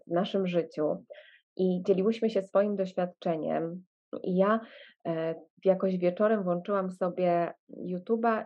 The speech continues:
i słuchałam, e, Vishana Lakiani, to jest, i podzielił się taką jakością, jaką jest Blisscipline. I uświadomiłam sobie, że to jest coś, co ja w swoim życiu robię od jakiegoś czasu.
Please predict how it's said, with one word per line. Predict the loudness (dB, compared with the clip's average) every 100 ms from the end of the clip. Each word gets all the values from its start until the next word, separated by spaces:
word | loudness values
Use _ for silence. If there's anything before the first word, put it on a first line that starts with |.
| -6
i | -6 -6 -8
słuchałam, | -8 -4 0 2 0 -2 -6 -4
e, | -2 -2 -4
Vishana | -2 0 2 2
Lakiani, | 0 -2 -2 -4 -8 -10
to |
jest, | -14 -16 _
i | -2
podzielił | 2 2 6 6 6
się | 4 2 4 4 0 -2
taką | -4 0 2 2
jakością, | 0 0 -2 -2 -4 -2
jaką | -2 -2 -4
jest | 0 2 2 -2 -12
Blisscipline. | 0 0 0 -4 -16 -10 -8 -8 -12 _ -6
I | -4 -4 -8 -20 -14 -14
uświadomiłam | -2 0 0 2 6 6 4
sobie, | 0 -4 -2 -2 0 0
że | -4
to | -2 0
jest | 0 0 _ -6
coś, | -4 -4 -10 _
co | -4
ja | -2 -4 -2 -4 -6 _ -20 -20 -10 -10
w |
swoim | 2 2 2
życiu | -2 -8 0 4
robię | 6 4 2 0
od | 0 -4
jakiegoś | -4 -4 -4 -4
czasu. | -4 -4 -4 -2 -4